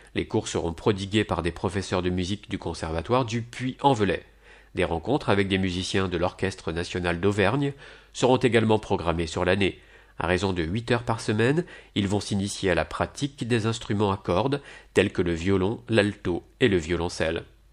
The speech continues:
Le département de Haute-Loire est l'un des principaux promoteurs et financeurs de ce dispositif éducatif et culturel.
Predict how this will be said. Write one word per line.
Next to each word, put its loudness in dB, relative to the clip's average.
Le 4
département 4
de 2
Haute-Loire 0
est 2
l'un 4
des 0
principaux -2
promoteurs 0
et -4
financeurs 0
de 0
ce -2
dispositif -4
éducatif -4
et 2
culturel. 0